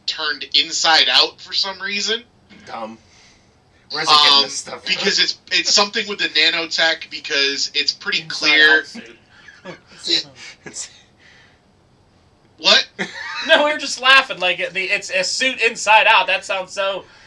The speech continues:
Speaker 3: like a reversible sweatshirt.
Speaker 2: He didn't clean it.
Speaker 1: I, yeah, I don't know. Um, because, but there, it, it's pretty clear in the one scene that, um, Doc Ock, um, steals the nanotech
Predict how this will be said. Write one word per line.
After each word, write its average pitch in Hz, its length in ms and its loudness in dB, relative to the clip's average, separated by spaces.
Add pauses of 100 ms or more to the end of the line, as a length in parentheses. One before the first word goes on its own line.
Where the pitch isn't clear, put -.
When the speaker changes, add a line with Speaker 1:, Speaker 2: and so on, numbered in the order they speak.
Speaker 3:
like 226 180 0
a 226 60 2
reversible 220 520 0
sweatshirt. 180 560 -2
Speaker 2:
He 156 80 0
didn't 151 240 -4
clean 143 240 -2
it. - 100 -2
Speaker 1:
I, - 180 6
yeah, 196 480 6 (100)
I 190 100 4
don't 208 100 2
know. 190 220 2 (320)
Um, 165 160 -8
because, 208 560 0
but 196 180 -8
there, 202 160 2
it, 202 200 -6
it's 185 360 0
pretty 277 200 -4
clear 214 260 4
in 196 80 -2
the 160 100 -10
one 160 220 -4
scene 160 480 -2 (340)
that, 147 280 2 (280)
um, 139 460 -2
Doc 185 360 2
Ock, 156 380 2 (340)
um, 139 480 -2 (680)
steals 202 580 2
the 160 120 -6
nanotech 131 640 -2